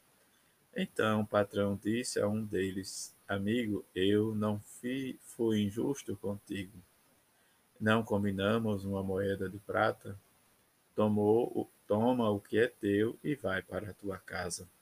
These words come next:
Eu quero dar a este que foi contratado por último, mesmo que dei a ti.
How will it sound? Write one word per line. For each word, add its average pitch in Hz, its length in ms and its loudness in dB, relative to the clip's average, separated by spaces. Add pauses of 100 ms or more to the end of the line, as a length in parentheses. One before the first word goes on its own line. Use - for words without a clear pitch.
(1600)
Eu 117 160 2
quero 101 440 6
dar 95 300 4
a 85 100 4
este 101 640 0
que 101 100 -2
foi 95 300 -2
contratado 98 800 0
por 135 180 0
último, 120 460 -2
mesmo 107 420 2
que 104 320 0
dei 107 420 0
a 131 100 0
ti. 98 400 -4